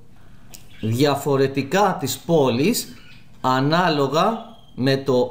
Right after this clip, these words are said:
αν τους αντιστάθηκαν ή όχι. Είναι φυσιολογικό αυτό. Στις πόλεις, ε, που είχαν αντισταθεί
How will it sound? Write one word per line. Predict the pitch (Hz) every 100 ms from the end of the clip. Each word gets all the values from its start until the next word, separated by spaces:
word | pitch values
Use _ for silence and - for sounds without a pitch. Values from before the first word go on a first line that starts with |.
| -
αν | 139 185 214
τους | 202 196
αντιστάθηκαν | 160 139 - 160 180 175 175 180 180 87
ή | - 165
όχι. | 160 127 - 92 92 - - - - - - -
Είναι | 156 165 170
φυσιολογικό | 170 170 - 147 139 135 139 127
αυτό. | 107 - 110 104 - - -
Στις | - - 117 110
πόλεις, | - 139 135 123 113
ε, | 120 113 107 - -
που | 113 110 104 - - -
είχαν | - 131 160 135
αντισταθεί | 120 113 - 113 - 190 135 -